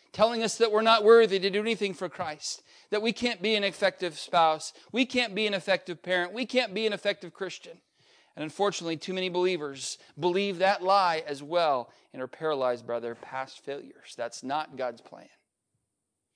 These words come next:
Don't let him paralyze you. I realize all of us have skeletons in the closet. We all do. We're all sinners. Congratulations. Welcome to the club. Welcome to the skeleton club.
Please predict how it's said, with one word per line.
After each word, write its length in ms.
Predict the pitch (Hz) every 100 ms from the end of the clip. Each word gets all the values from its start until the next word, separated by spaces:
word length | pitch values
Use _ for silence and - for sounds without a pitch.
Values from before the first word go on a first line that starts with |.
| _ 127
Don't 240 | 160 220
let 160 | 226 220
him 220 | 208 233
paralyze 600 | - 226 226 208 202 165
you. 300 | 190 262 208 _ _ _ _ _ _ _ _ _ _ _ _ _
I 80 | -
realize 320 | 208 175 147
all 200 | 170 160
of 80 | 143
us 200 | 143 -
have 260 | 143 123
skeletons 680 | - - 139 127 135 139 127
in 80 | 127
the 60 | 120
closet. 520 | - 123 127 156 -
We 180 | 170 202
all 240 | 151 127
do. 280 | 107 117 175
We're 200 | 185 196
all 140 | 202 208
sinners. 840 | - 269 311 202 - - - - _ _ _ _ _ _ _ _ _ _ _ _ _ _ _ _ _ _ _ _ _ _ _
Congratulations. 960 | 160 170 233 233 220 247 240 - 147 127
Welcome 460 | 143 220 208 208
to 40 | 196
the 80 |
club. 380 | 196 233 214 - - 262 - - _ _ _
Welcome 320 | 175 214 220 214
to 60 |
the 100 | 208
skeleton 600 | - - 226 196 - 151
club. 320 | 135 147 117